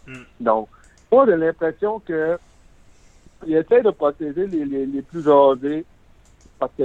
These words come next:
Speaker 2: c'est là une grosse part de la population. Je... En tout cas, pas prêt à dire que c'est politique.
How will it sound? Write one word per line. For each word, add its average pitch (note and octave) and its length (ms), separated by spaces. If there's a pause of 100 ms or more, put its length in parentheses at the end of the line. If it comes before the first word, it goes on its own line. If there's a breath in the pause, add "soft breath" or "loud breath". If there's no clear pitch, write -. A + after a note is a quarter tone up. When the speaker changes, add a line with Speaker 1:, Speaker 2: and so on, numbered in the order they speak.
Speaker 2:
c'est C#3+ 100
là C3 160
une B2 120
grosse D3 360
part D3+ 200
de D3+ 60
la D3+ 80
population. D3 1200
Je... B2 180 (1120)
En B2 60
tout - 160
cas, - 40 (600)
pas C4+ 140
prêt D4+ 140
à A#3 120
dire A3 220
que F3 180
c'est E3 120
politique. D3 300